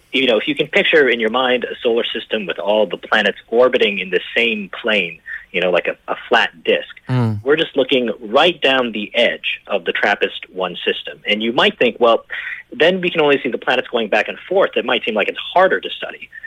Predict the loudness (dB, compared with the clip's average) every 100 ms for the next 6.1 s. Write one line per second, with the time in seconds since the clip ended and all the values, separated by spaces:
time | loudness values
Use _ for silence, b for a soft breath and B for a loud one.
0 | B B 0 2 2 -2 -2 0 -2 -2
1 | -4 -4 -8 -6 2 2 2 -2 0 2
2 | 0 0 0 2 0 -2 B B -2 0
3 | 2 0 -2 -4 -8 -6 -2 -2 0 0
4 | 0 -4 -14 -8 2 2 2 -4 -10 -8
5 | -8 -6 -2 -2 -2 -2 -4 -2 -8 -8
6 | -10